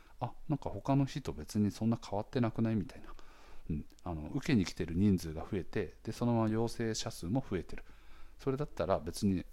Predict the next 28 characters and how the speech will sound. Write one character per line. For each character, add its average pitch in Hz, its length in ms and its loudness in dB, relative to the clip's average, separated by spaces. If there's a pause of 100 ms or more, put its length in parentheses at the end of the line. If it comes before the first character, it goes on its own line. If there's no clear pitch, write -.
(120)
感 117 220 4
染 110 160 0
者 107 160 -2
数 - 260 -10
率、 - 380 -4 (500)
陽 120 160 4
性 120 180 0
率 78 200 -8
っ - 20 -12
て - 100 -12
そ - 140 -2
ん - 20 4
な 101 60 2
変 98 180 2
わ 107 60 6
ん 123 60 6
な 127 100 6
い 120 40 8
ん 104 40 6
じ 85 80 2
ゃ 76 60 -6
な 73 80 -6
い 76 40 -6
の？ 90 120 2
み 98 100 4
た - 100 -10
い - 60 -6
な - 80 -6